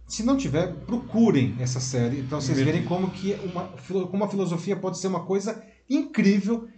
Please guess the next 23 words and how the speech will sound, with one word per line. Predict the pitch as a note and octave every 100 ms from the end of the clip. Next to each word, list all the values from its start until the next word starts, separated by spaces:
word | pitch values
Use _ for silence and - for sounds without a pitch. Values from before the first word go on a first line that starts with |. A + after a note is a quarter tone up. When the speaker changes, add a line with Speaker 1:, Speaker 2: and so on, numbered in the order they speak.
| -
Speaker 1:
e | E3+
divertidíssima | D3+ A#3+ G3+ A3 G3+ F3+ B2+ D#3+ - F3 F#3+ F#3
e |
capaz | F3 E3 F3 E3+
de | -
transformar | F#3+ G3+ F#3 E3+
a |
vida | D3 D#3
das | C3
pessoas. | C3+ B2+ E3+ E3
É |
uma | D#3+
série | - D#3+ D#3+ F3 -
espanhola, | E3 - G3 C#3 C3+ D#3+ G3 - - _ _ _ -
é, | A#2 A2+ A2 A2
falada | C3 C#3 C#3+
em |
catalão, | E3 E3 F#3 C3 D3+ F3
inclusive, | D#3+ C3+ A#2+ C#3+ -
porque, | -
né, | C#3 C3+
em |
Barcelona. | A#2+ D3 - B2 B2+ F#3+